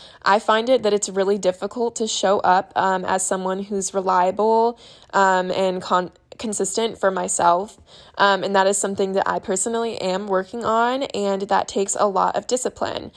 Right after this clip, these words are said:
Um, I feel like it is easy to show up for your boss, easy to show up for your teachers, to really get that project or your assignment in.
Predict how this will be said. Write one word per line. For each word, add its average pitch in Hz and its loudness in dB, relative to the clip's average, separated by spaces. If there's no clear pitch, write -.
Um, 190 4
I 202 2
feel 220 0
like 208 2
it 202 2
is 202 0
easy 208 -4
to 202 0
show 196 2
up - -2
for 202 -6
your 190 -2
boss, 185 2
easy 214 -6
to 214 0
show 196 2
up 185 2
for 208 -8
your 190 -2
teachers, 185 -2
to - -4
really 202 4
get 190 0
that - 0
project 196 2
or 185 -2
your 180 -2
assignment 185 0
in. 202 -2